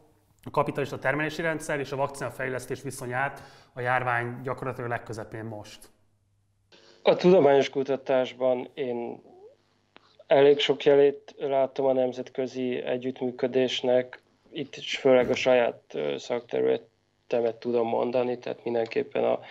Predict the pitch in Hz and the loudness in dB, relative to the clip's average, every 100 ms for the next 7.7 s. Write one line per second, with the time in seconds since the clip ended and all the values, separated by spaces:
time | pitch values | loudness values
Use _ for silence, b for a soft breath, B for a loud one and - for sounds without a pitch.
0 | B B 127 123 127 117 123 120 127 - | B B -2 2 4 2 0 -4 -4 -4
1 | 120 117 120 - 120 - 127 123 135 127 | -2 0 -2 -2 -4 0 -2 0 2 4
2 | 127 123 123 123 123 - 120 120 113 120 | 4 2 -4 -6 -6 -4 -4 -4 -6 -4
3 | 117 117 117 113 - - 117 113 - B | -4 -2 -4 -4 -8 -8 -6 -6 -10 B
4 | B B 123 117 120 117 113 117 117 120 | B B -2 2 4 4 2 -2 -2 -2
5 | - 131 127 127 131 127 - 131 127 127 | 0 0 2 2 0 -4 -4 0 0 -2
6 | - b b b _ _ _ _ _ 127 | -10 b b b _ _ _ _ _ -4
7 | 127 127 143 143 131 123 120 | -2 2 2 4 4 4 2